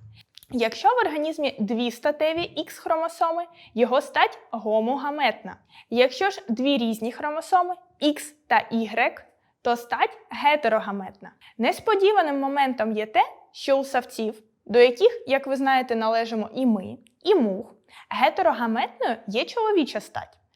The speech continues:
Тобто чоловіки мають різні статеві хромосоми X та Y.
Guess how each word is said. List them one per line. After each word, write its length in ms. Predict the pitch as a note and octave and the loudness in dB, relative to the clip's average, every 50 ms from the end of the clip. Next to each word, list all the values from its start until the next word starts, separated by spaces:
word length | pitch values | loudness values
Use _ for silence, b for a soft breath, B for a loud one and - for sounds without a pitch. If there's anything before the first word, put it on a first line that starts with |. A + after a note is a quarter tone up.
| B B B B | B B B B
Тобто 300 | B B3 B3+ B3+ - B3+ | B 0 0 2 0 -2
чоловіки 680 | B3 B3+ - B3 A3+ A3+ A3 G#3+ G#3 G#3 G#3+ - E4 B4 - - - | -2 0 -2 -2 0 0 0 -2 -2 -6 -6 -6 -6 -6 -6 -8 -6
мають 360 | A#3+ A#3+ C4 D#4+ F#4+ F#4 - - - | 0 2 2 2 2 0 -4 -6 -2
різні 540 | A#3 A3+ A3 G#3+ A3 C4 E4 F4 - A4 G#4+ | -2 0 0 0 0 0 0 0 0 -2 -2
статеві 640 | - - - - B3+ A#3 A#3 A#3 A3 A#3+ C4 D4 C#4+ | -2 -6 -2 0 0 0 2 0 0 0 0 0 -4
хромосоми 680 | - C#4 C4+ C4 C4 C#4 - - B3 G#3+ G3 F#3+ - - _ _ - | -6 -6 -6 -4 -6 -6 -4 0 0 0 0 -2 -10 -14 _ _ -4
X 300 | A#3+ C#4 - - - - _ _ - | -4 -4 -4 -4 -12 -20 _ _ -2
та 80 | D#4+ | -2
Y. 440 | D4+ - - C#4 C#4+ G#3 G3+ F#3+ | -2 0 -2 -2 -2 -2 -4 -8